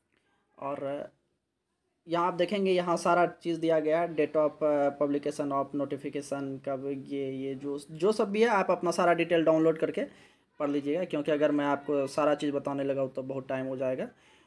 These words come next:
और, अ, यहाँ आप देखेंगे एज में बयालीस साल है यूआर का, एससी एसटी में है सैंतालीस साल,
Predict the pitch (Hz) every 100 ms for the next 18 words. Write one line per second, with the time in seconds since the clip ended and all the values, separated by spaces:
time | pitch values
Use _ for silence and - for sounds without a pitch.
0 | _ 151 143 139 131 131 135 151 160 160
1 | 165 180 175 - 190 180 196 190 175 180
2 | 190 190 185 185 190 190 190 - - 170
3 | - 180 175 175 175 165 175 160 170 180
4 | - 240